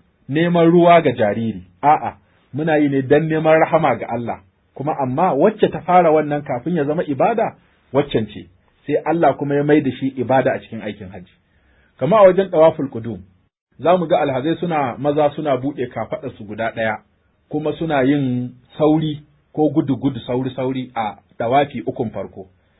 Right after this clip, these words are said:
Asalin wannan a tarihi ya faru ne lokacin da Annabi sallallahu ta'ala alaihi wa sallama ya shiga Madina, ya zauna a can kuma zai zo zai umara.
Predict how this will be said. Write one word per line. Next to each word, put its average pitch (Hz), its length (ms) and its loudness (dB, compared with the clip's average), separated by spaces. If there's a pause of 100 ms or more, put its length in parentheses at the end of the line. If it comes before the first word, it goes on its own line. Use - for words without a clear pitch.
(360)
Asalin 226 420 0
wannan 233 300 2
a 139 60 -4
tarihi 156 580 -2
ya 151 160 6
faru 147 300 0
ne 147 280 -4 (600)
lokacin 165 440 0
da 160 140 2
Annabi 139 320 -4
sallallahu 139 500 2
ta'ala 143 380 0
alaihi 135 280 -2
wa 123 160 -4
sallama 139 540 0 (640)
ya 123 240 0
shiga 123 640 0
Madina, 135 720 -2 (600)
ya 127 120 -2
zauna 151 380 2
a 117 80 -4
can 147 240 -2
kuma 151 220 -4
zai 151 160 2
zo 139 180 -2
zai 147 100 0
umara. 117 460 -2